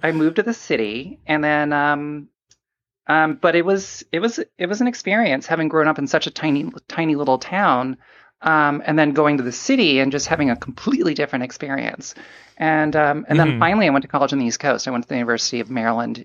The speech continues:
Speaker 1: in Washington, D C, which was a whole nother
Speaker 2: Okay.
Speaker 1: experience. Um, 'cause I'm, I'm a
Speaker 2: Yeah.
Speaker 1: West Coast girl, born and raised, San Francisco,
Speaker 2: Yeah.
Speaker 1: Mendocino, L A. Yeah.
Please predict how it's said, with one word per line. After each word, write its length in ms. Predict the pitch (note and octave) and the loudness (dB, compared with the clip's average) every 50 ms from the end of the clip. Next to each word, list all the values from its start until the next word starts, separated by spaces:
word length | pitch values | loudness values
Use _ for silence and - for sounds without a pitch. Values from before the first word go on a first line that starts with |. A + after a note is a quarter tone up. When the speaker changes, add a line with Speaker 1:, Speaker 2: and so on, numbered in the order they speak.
| - - | -10 -8
Speaker 1:
in 240 | A#2 A2+ A2 A2+ A2 | -8 -6 -6 -6 -6
Washington, 440 | G#2+ A2+ - - C3 A#2 G#2 A#2 | -6 -6 -6 -8 -10 -10 -10 -10
D 180 | A2+ A#2+ A2 G#2+ | -10 -10 -10 -10
C, 360 | - - - D3 B2+ A2 - | -10 -6 -4 -2 -2 -2 -2
which 220 | A#2 C3 B2 - - | -4 -4 -6 -2 -2
was 240 | C#3+ C3 - - - - _ _ - | -2 -4 -4 -6 -14 -20 _ _ -8
a 60 | - | -4
whole 120 | E3+ G3 F#3 | -2 -2 0
nother 260 | F3 F3 E3+ - A#3+ | 0 0 2 2 2
Speaker 2:
Okay. 180 | D3 C3 B2+ A2+ | 2 2 0 -2
Speaker 1:
experience. 560 | C#3+ A2 G2+ - - - - - - - - - - - - - - _ _ _ - | -2 -4 -6 -8 -10 -12 -16 -16 -16 -16 -18 -18 -20 -20 -20 -20 -20 _ _ _ -6
Um, 160 | C3+ C3+ C3+ | -4 -4 -4
'cause 160 | - D#3+ C#3+ | -4 -2 0
I'm, 280 | D3 C#3+ D3 D3 C#3 C3 - | 0 0 0 0 -4 -4 -2
I'm 80 | B2+ | 0
a 0 | |
Speaker 2:
Yeah. 240 | A#2+ B2+ C#3 D3 B2+ | 2 4 4 2 2
Speaker 1:
West 100 | G#2 G#2 | 0 -2
Coast 160 | A#2 A2+ - | -6 -6 -6
girl, 220 | - A2 - C3 - _ | -8 -10 -10 -12 -12 _
born 160 | - C#3+ C#3+ | -6 -6 -6
and 100 | D3 C#3 | -6 -6
raised, 460 | C3 B2 A#2+ A#2+ B2 A#2+ - - - - _ _ - | -8 -8 -8 -10 -12 -14 -16 -18 -20 -20 _ _ -12
San 220 | - D#3 C#3+ C3+ | -8 -6 -2 0
Francisco, 420 | C3 D3+ E3+ F3+ E3+ C#3 C3 B2+ B2 | 2 4 4 4 4 2 2 2 0
Speaker 2:
Yeah. 20 | B2 | -2
Speaker 1:
Mendocino, 760 | C3 B2+ B2 B2+ C3 - - C3+ A#2 A#2 A#2 A#2 A#2+ B2+ B2 - | -4 -6 -8 -10 -10 -8 -8 -8 -6 -6 -6 -6 -8 -8 -10 -8
L 160 | B2 A#2+ B2 A#2 | -6 -4 -2 -2
A. 240 | G#2+ A2 A#2 A2+ - _ _ _ _ | -2 -4 -4 -8 -10 _ _ _ _
Yeah. 220 | C#3 C3+ B2 B2 | -14 -12 -12 -12